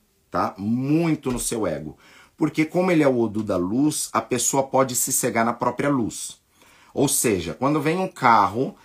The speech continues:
né, ao contrário, numa rodovia, com uma luz forte, né, com a luz alta, ele cega o, o, o, o...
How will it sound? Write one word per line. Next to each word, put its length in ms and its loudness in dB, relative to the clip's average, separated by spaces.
né, 300 0
ao 220 6
contrário, 600 2
numa 180 2
rodovia, 880 0
com 80 -2
uma 160 4
luz 560 0
forte, 540 4
né, 100 2
com 140 -4
a 20 6
luz 240 0
alta, 480 4
ele 200 2
cega 520 2
o, 120 2
o, 80 0
o, 1000 0
o... 80 -6